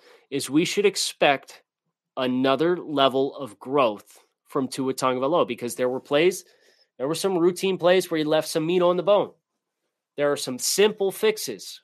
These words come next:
with his footwork to make sure he is aligned to his targets to throw with accuracy and not let those throws over the middle of the field sail.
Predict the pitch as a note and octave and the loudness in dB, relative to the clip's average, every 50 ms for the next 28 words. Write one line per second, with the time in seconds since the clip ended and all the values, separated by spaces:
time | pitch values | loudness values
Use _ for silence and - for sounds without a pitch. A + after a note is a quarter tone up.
0 | _ - D3+ E3 D#3 - F3+ E3+ F3 - - G3+ A#3 A3+ - C#3 A2+ - - _ | _ -6 -4 -4 -2 0 -2 -2 -2 0 4 4 4 4 2 -4 -10 -12 -12 _
1 | _ _ _ _ _ _ _ _ _ _ _ _ _ _ _ _ _ - C#3+ D3+ | _ _ _ _ _ _ _ _ _ _ _ _ _ _ _ _ _ -2 4 4
2 | E3+ F3 F3 - F#3 F#3 C3+ F3 G3 E3 C3+ C3+ B2+ B2+ C#3 D3 E3 F#3 G3 F#3 | 4 4 4 2 -2 -2 0 0 -2 0 0 0 0 2 2 2 4 2 2 0
3 | F3+ D3+ C3+ F3 E3+ - - - - G3 G3+ F3+ C3 B2 A#2+ A#2+ - - C#3 B2+ | -4 -4 -4 -4 -6 -6 -10 -6 -2 0 0 2 0 -2 -6 -6 -8 -10 -10 -10
4 | - - - C#3+ C#3 C#3 D3+ D#3 D3+ C#3 B2+ C#3+ C#3+ C#3 C#3 - C#3+ C3+ - - | -10 -10 -4 0 2 2 2 2 -2 -4 -2 -2 -2 -2 -2 -4 -8 -8 -6 -6
5 | D3 B2+ A#2 A2+ B2 C3+ D3+ E3 C3+ F3+ E3 E3+ - F3 E3 - - - D3+ C#3+ | -6 -6 -4 -4 0 0 0 0 0 -2 -4 -4 -4 -4 -4 -4 -6 -4 -4 -4
6 | C#3+ B2+ C3+ B2 A#2 B2 A#2+ A#2 A#2 A2+ A2+ A2 A2 - - A2+ G#2+ G#2 - - | -2 -2 -4 -6 -6 -6 -6 -6 -6 -6 -6 -8 -10 -10 -8 -8 -8 -6 -6 -6
7 | - - | -6 -6